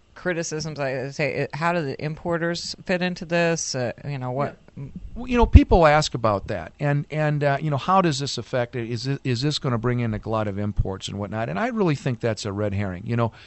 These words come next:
Speaker 2: you look at how low milk prices are today, and you look at the level of M P Cs, milk protein concentrates that are coming into this country.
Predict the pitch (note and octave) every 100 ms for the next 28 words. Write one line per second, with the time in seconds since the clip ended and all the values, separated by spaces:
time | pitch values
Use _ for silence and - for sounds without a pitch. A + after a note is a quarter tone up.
0 | - - C#3+ G#3+ G3 D3+ C#3 A#2+ B2+ B2+
1 | B2 A#2+ - - A2+ - G#2 G#2+ G#2+ G#2
2 | G#2+ G#2+ A2 B2+ D3 C#3 B2+ G2+ G#2+ A2+
3 | A2 G2+ F2+ A#2 A#2 - G#2+ - A2+ G2+
4 | G#2 A2 - G#2+ - G#2+ G2+ G#2+ G2+ G2
5 | G#2+ G#2 - G#2 - A2+ A2+ A2 G2+ G#2
6 | G2+ - G#2+ - G#2